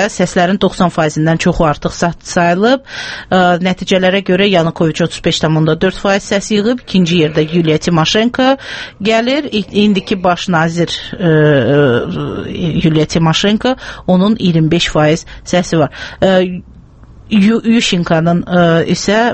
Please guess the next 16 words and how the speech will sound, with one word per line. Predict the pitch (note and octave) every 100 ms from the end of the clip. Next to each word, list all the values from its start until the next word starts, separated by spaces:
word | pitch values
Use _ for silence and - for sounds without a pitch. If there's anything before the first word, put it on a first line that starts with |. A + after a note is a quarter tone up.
| -
beş | - F#3 -
faizə | E3+ D3+ D#3 D#3+
yaxın | D3 - F3 -
səs | - - D#3 - -
toplaya | - D3+ - D#3 D#3
bilib, | C3 - -
ə, | F#3 F3 E3+
cəmsi. | D#3+ D#3+ D3+ - D#3 - - -
Niyə | F4 A4
bəs | D#4+
belə | - F#3 F#3+
az? | F#3+ F3+ D#3+ - - - -
Yəni | F3 E3+ -
o | A3+
qədər | F#3 D#3+ D3 -
az? | D#3+ -